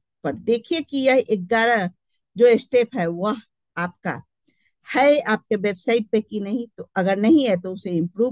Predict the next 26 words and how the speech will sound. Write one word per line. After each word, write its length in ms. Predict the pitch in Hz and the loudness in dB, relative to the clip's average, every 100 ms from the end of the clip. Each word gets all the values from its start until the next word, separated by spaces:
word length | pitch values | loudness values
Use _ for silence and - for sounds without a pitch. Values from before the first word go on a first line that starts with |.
| - | -4
कीजिए 260 | 240 226 247 | -8 -4 -2
और 160 | 226 190 | 0 -2
अपने 280 | 180 180 160 | -2 -4 -2
वेबसाइट 480 | 160 156 - 214 | -2 -4 -4 -4
को 180 | - - | -4 -10
organic 520 | - 170 165 214 262 - | -6 -6 -2 -2 -2 -2
traffic 400 | 165 170 175 139 | -4 -4 -8 -10
लेके 300 | 107 _ - | -14 _ -20
आइए। 360 | - _ - _ _ _ _ _ _ _ _ _ | -20 _ -20 _ _ _ _ _ _ _ _ _
तो 160 | - - _ _ _ _ _ _ _ _ - | -4 -4 _ _ _ _ _ _ _ _ 0
इस 180 | 415 - | 0 2
तरह 240 | 269 254 | 2 2
के 160 | 254 214 | 2 0
मैं 200 | 202 185 - 233 | 0 -4 -2 0
और 200 | 302 302 | 2 2
भी 160 | 285 185 214 | 0 0 -4
बहुत 400 | 196 - 302 330 | -10 -6 -6 -4
सारी 260 | 196 180 175 | -4 -4 -4
वेबसाइट 460 | 190 185 294 277 | -6 -4 0 0
से 160 | - 220 | 0 -4
जुड़ी 280 | 180 208 240 | -2 -2 -2
हुई 160 | 247 | -2
जानकारी 520 | 180 185 196 208 202 233 | -2 -4 -4 -6 -4 -4
लेकर 360 | 208 196 220 | -4 -4 -2
आती 320 | 208 196 - | -2 -4 -6
हूँ 120 | 262 | -6